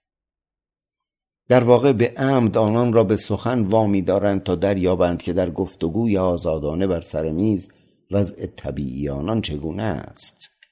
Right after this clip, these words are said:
نهار را سبک می‌خورند اما شام را بیشتر، زیرا بعد از نهار باید کار کنند، حالان که پس از شام می‌آرامند که به نظر ایشان به گوارش غذا کمک می‌کند.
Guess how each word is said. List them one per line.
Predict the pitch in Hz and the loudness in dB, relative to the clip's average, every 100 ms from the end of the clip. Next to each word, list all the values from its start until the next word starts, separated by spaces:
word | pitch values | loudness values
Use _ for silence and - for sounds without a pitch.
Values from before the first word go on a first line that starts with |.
| _ _ _ _ _ _ _ _ _ _ | _ _ _ _ _ _ _ _ _ _
نهار | 80 82 87 | -2 -2 -2
را | 80 82 | -4 -4
سبک | - 78 98 - | -4 -2 -2 -4
می‌خورند | 80 - 73 78 73 82 | -10 -8 -6 -6 -4 -4
اما | 82 80 | -4 -4
شام | 85 82 90 78 | -4 -4 -4 -4
را | 78 71 | -4 -4
بیشتر، | 65 62 - - 73 65 - _ _ _ _ _ _ | -6 -8 -10 -8 -8 -8 -16 _ _ _ _ _ _
زیرا | 95 107 98 | 2 4 4
بعد | 85 90 85 | 2 0 0
از | 87 82 | -2 -2
نهار | 85 110 104 | -2 0 0
باید | 85 98 110 | 0 0 0
کار | - 95 117 | -2 0 0
کنند، | - 85 76 73 69 | 0 -4 -4 -6 -4
حالان | 80 82 82 85 | -2 0 0 -2
که | 87 | -6
پس | - 82 87 | -8 -4 -2
از | 85 | -4
شام | - 104 113 110 107 107 104 _ _ _ | -2 0 2 2 2 -2 -4 _ _ _
می‌آرامند | 107 104 62 65 58 58 52 62 53 - - | 2 2 0 -8 -10 -10 -10 -10 -12 -14 -12
که | - | -8
به | 80 | -4
نظر | 87 95 117 110 | -2 0 0 0
ایشان | 107 101 135 139 - - _ _ | 0 0 0 0 -4 -20 _ _
به | 127 | -4
گوارش | 107 - 95 87 50 - 71 - | -4 0 0 0 -4 -4 -6 -6
غذا | 69 _ 90 101 139 | -8 _ -2 2 2
کمک | 101 80 78 - - | 2 -6 -6 -10 -14
می‌کند. | 110 113 110 - - _ | -12 -12 -14 -14 -20 _